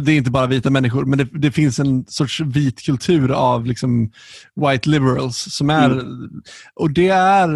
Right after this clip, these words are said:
Speaker 1: det, det är väldigt mycket, det är väldigt religiöst, alltså i,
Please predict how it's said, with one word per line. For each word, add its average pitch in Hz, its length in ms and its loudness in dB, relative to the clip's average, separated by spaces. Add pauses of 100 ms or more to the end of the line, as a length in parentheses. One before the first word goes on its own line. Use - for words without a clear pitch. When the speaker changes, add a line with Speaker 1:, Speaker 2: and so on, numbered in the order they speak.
(520)
Speaker 1:
det, 156 220 -10 (280)
det 156 120 -4
är 165 120 -4
väldigt 196 720 -2
mycket, 165 420 -4
det 165 60 4
är 180 40 0
väldigt 208 260 0
religiöst, 202 680 -2
alltså 170 260 2
i, 185 280 -4